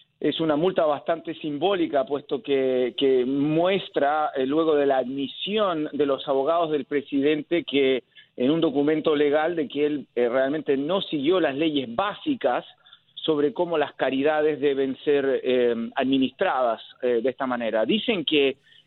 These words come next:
la mesa directiva de la caridad de, de la, de la fundación no se reúne en años,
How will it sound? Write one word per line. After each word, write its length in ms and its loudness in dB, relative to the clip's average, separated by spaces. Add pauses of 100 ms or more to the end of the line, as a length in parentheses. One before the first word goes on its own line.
la 160 0
mesa 300 0
directiva 680 0
de 100 4
la 200 0
caridad 500 0
de, 300 2
de 120 0
la, 120 2
de 220 -2
la 100 0
fundación 500 -2
no 100 -12
se 140 -4
reúne 460 2
en 80 -2
años, 500 0